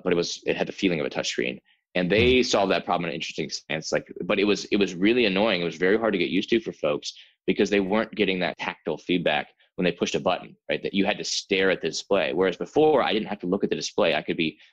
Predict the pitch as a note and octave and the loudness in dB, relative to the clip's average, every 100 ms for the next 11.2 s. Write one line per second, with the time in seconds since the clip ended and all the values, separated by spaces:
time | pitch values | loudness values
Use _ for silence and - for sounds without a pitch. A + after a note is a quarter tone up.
0 | _ - B2 B2+ B2+ A2 G#2+ F#2+ F2 F2+ | _ -2 0 2 2 2 2 0 -2 -2
1 | F2 E2 - G2 A#2 G#2+ G2 F2 E2+ E2+ | -2 -4 -2 0 2 0 2 0 2 0
2 | G#2+ G#2+ F#2+ - F2 F2+ F2+ E2 E2+ D#2+ | 0 0 -2 -2 -2 0 0 -2 -4 -2
3 | F2 D#2+ D#2+ D#2+ D#2+ - _ _ _ F#2 | -2 0 0 0 -2 -6 _ _ _ -6
4 | F2+ - G2+ F#2+ - F#2+ F#2 F2+ F#2+ B2 | -4 -2 -2 -2 -2 -2 0 0 0 -2
5 | - D#2 E2 D#2+ D#2+ - - E2 - - | -4 -4 -4 -4 -6 -6 -6 -6 -6 -14
6 | _ _ _ _ - B2 - D3+ B2+ - | _ _ _ _ -8 -8 -2 0 2 2
7 | D#3 G3+ E3+ F#3+ E3+ D3 C3 A2+ G#2 A2+ | 0 2 0 2 2 2 0 2 2 2
8 | A#2+ A#2 A#2 - - A#2 G#2+ G#2+ A2+ A2 | 4 4 2 0 2 4 4 4 4 4
9 | G#2+ - G#2+ F#2+ - C#3+ C#3+ A#2 A#2 C#3 | 2 0 0 2 2 2 0 2 2 2
10 | - G2+ G2 G#2 G#2 F#2 G#2 C3+ - G2+ | 2 2 2 2 2 2 2 2 4 4
11 | G#2+ | 2